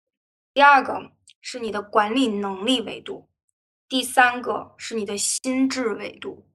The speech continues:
这里面前两个都很容易理解，但心智维度提到的比较少。但即使是前两个，可能还有盲区。所以我为什么说该该你这个问题提得特别好，呃，我想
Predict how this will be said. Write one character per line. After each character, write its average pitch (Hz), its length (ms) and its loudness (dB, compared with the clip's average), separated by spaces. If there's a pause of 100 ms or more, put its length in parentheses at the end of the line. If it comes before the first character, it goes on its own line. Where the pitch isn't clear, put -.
(920)
这 381 140 2
里 294 80 0
面 214 160 -2
前 226 340 -2
两 302 240 2
个 208 140 -6
都 254 140 4
很 254 180 -4
容 196 160 -8
易 202 40 -6
理 196 180 -8
解， - 340 -8
但 240 160 -4
心 294 380 -2
智 302 140 -4
维 202 180 -4
度 208 160 -8
提 - 160 -6
到 226 160 2
的 - 60 -8
比 - 80 -18
较 - 160 -4
少。 - 380 -6 (840)
但 320 200 4
即 269 180 0
使 247 140 -2
是 240 140 -6
前 220 360 0
两 180 280 4
个， - 240 -10 (800)
可 - 160 -6
能 214 160 0
还 226 160 2
有 233 140 4
盲 196 320 -10
区。 233 420 -6 (460)
所 262 120 -4
以 277 40 2
我 277 80 -2
为 294 100 -2
什 269 80 -4
么 254 60 -4
说 269 100 2
该 277 140 6
该 277 140 6
你 233 40 -2
这 214 80 -2
个 220 80 2
问 247 140 2
题 226 120 -6
提 220 160 -6
得 220 100 0
特 277 160 -2
别 202 180 0
好， - 420 -6 (840)
呃， 214 200 4
我 226 120 4
想 226 360 0